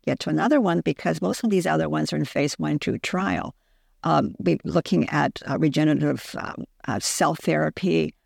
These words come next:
uh, looking, uh, at gene therapy, uh, which is quite exciting. We talk, we know about the genetics and some of the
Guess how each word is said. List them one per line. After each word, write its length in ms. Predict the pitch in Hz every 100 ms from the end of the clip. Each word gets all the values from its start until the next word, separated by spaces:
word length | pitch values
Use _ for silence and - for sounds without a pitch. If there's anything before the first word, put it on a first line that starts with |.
| _ -
uh, 260 | 139 - - _ _ _ _ -
looking, 560 | 160 143 - 151 - -
uh, 220 | - 143 - -
at 220 | 151 -
gene 260 | - 185 202
therapy, 760 | - 202 190 - 202 190 185 - _ _ -
uh, 80 | 196
which 200 | 156 170
is 100 | -
quite 180 | -
exciting. 520 | - - - 156 160 156
We 120 | 147
talk, 240 | - 165
we 80 | 165 147 -
know 160 | 170 143
about 220 | - -
the 100 | 147
genetics 460 | - 151 147 156 -
and 80 | -
some 200 | - 147
of 60 |
the 120 | 135